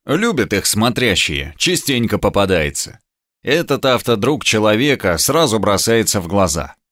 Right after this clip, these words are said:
Ухоженный, отполированный. Видно, что принадлежит он человеку богатому.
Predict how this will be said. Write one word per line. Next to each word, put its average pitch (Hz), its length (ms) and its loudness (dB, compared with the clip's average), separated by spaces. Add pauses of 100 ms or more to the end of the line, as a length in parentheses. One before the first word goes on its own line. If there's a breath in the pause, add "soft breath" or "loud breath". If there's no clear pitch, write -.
Ухоженный, 87 1000 0 (160)
отполированный. 123 1300 2 (420)
Видно, 196 460 0
что 123 240 0
принадлежит 110 720 2
он 101 120 0
человеку 98 580 -2
богатому. 82 840 -4